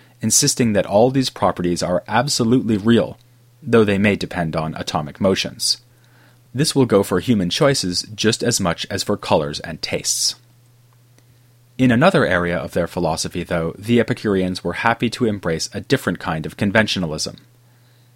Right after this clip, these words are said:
They did so in order to explain human society and language, a theme Lucretius takes up in the fifth book of his poem.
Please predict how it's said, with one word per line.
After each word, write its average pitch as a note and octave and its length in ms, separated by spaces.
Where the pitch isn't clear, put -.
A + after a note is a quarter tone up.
They A#2+ 80
did D#3 220
so C#3+ 260
in G#2+ 160
order G#2+ 220
to B2 180
explain F2+ 440
human G#2+ 360
society A#2 720
and G2+ 220
language, F#2 580
a A2 80
theme A#2 300
Lucretius A2+ 520
takes - 260
up - 160
in F#2+ 120
the F2 100
fifth - 400
book - 220
of - 100
his F2 180
poem. - 360